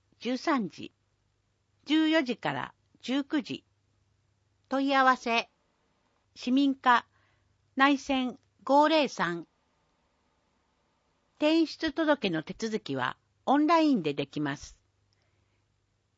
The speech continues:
電子証明書、利用者証明用、署名用が有効なマイナンバーカードをお持ちの方は、日立市から国内の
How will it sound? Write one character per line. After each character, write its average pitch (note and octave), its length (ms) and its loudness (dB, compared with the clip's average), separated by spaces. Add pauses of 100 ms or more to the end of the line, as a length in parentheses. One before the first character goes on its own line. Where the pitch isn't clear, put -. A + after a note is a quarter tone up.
(100)
電 D4 200 2
子 D4+ 160 -4
証 D4 260 4
明 C#4 220 2
書、 A#3 400 0 (840)
利 B3+ 120 -2
用 D4+ 180 4
者 C#4+ 140 2
証 C4+ 280 2
明 C4 240 0
用、 A3 400 0 (220)
署 B3+ 200 0
名 C#4 260 2
用 B3+ 400 0 (300)
が B3+ 220 2 (240)
有 C4 220 -2
効 B3 260 2
な A3 260 4 (400)
マ B3+ 140 2
イ D4+ 80 2
ナ D#4 160 2
ン C#4+ 80 0
バ D4 200 4
ー - 20 -20
カ D4+ 180 6
ー C#4+ 40 4
ド F#3+ 180 2
を C3 280 -2
お F#3+ 80 -2
持 G3+ 140 0
ち G#3+ 120 -8
の G#3+ 120 -2
方 F#3+ 260 -4
は、 B2 220 -2 (420)
日 - 140 -16
立 D4+ 240 2
市 - 160 -14
か D#3 160 0
ら C#3 220 0 (180)
国 D4 280 -2
内 C#4 220 0
の D3+ 240 -4